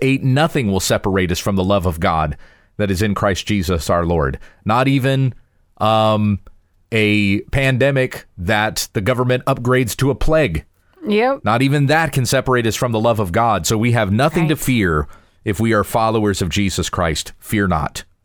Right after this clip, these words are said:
Speaker 2: Amen.
Speaker 1: But that's not the point I was gonna make. I was
Speaker 2: Nope.
Speaker 1: just reminding everybody, fear not.
Speaker 2: Fear not.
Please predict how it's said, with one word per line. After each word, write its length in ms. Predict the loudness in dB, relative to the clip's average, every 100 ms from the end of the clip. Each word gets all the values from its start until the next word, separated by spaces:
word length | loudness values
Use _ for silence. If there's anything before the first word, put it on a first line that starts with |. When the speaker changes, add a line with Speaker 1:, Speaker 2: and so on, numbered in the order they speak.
| _ _ _ _ -8
Speaker 2:
Amen. 380 | -6 -6 -10 -18 _ _ _ _ _ _ _
Speaker 1:
But 120 | -2
that's 180 | -2 0
not 140 | -2 -2
the 60 |
point 200 | -2 0
I 60 | 0
was 140 | -2
gonna 160 | -2 -2
make. 200 | -2 -2
I 60 |
was 120 | -2 -2
Speaker 2:
Nope. 100 | -4
Speaker 1:
just 140 | -8 -20 -14
reminding 640 | -2 -2 0 0 2 2
everybody, 460 | 2 0 0 0 0
fear 220 | -2 0
not. 340 | 0 0 -4 -12
Speaker 2:
Fear 280 | -10 -6 -4
not. 380 | -4 -8 -18